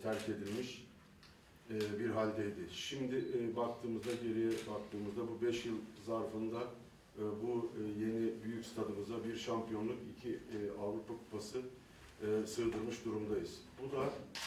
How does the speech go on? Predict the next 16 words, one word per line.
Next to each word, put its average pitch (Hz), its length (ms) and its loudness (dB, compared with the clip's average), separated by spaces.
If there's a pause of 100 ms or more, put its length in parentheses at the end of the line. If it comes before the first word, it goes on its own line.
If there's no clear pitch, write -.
(220)
e, 107 220 4
modern 123 440 4
tesislerin, 113 520 2
modern 117 300 2
statların, 113 600 0 (680)
e, 104 60 2 (440)
şehre, 113 440 4
e, 104 320 2 (380)
ve 107 80 6 (440)
oyuna, 117 380 4 (260)
futbola 110 380 0
ne 123 220 0
kadar 123 260 2
katkısı 117 380 -2
olduğunun, 104 440 2 (640)
e, 110 80 2